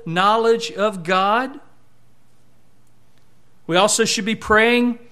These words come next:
for power to comprehend the love of Christ. Ephesians three fourteen.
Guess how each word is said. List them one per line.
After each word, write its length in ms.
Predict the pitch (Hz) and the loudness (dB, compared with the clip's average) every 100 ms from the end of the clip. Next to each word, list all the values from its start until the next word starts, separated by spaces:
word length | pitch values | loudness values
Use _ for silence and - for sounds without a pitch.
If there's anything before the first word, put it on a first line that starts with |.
| - - - - - - - - - - | -20 -20 -20 -20 -20 -20 -20 -20 -20 -14
for 120 | - | -8
power 580 | 165 - 196 202 226 226 | -8 -6 4 6 8 6
to 60 | 214 | 4
comprehend 680 | - 214 220 233 202 226 220 | -4 0 0 0 -2 -2 -2
the 60 | |
love 320 | 190 180 220 | 0 2 2
of 140 | 240 233 | 2 -4
Christ. 800 | - 233 269 269 127 - - - - - - - - - - - - - | -6 -4 -2 -4 -6 -6 -6 -8 -20 -20 -20 -20 -20 -20 -20 -20 -20 -20
Ephesians 380 | - 185 202 214 | -8 -4 -4 -6
three 320 | - 226 240 | -8 -4 -4
fourteen. 800 | 226 240 233 233 254 240 131 90 | 0 4 4 2 -4 -4 -8 -12